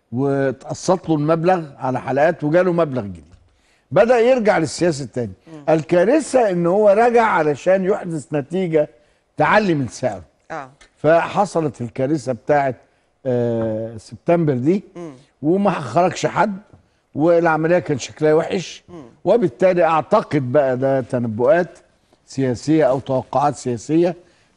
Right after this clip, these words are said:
Speaker 1: إن، آه، ما، يعني ناس كتيرة هيتخصم من رصيدها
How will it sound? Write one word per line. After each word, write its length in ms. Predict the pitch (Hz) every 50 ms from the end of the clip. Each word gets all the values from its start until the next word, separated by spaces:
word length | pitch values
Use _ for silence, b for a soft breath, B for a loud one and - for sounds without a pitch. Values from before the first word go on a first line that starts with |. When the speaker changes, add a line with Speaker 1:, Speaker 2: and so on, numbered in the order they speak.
| b
Speaker 1:
إن، 200 | 147 147 151 151
آه، 460 | 139 143 156 147 143 131 123 127 170
ما، 200 | 165 147 151 -
يعني 360 | 190 180 165 151 151 156 156 160
ناس 240 | 185 202 - -
كتيرة 480 | - 151 127 - 165 190 185 160 160 - -
هيتخصم 600 | - 135 131 127 - - 160 165 147 - 143 131
من 200 | 120 120 113 117
رصيدها 480 | 117 113 - 160 160 151 147 139 139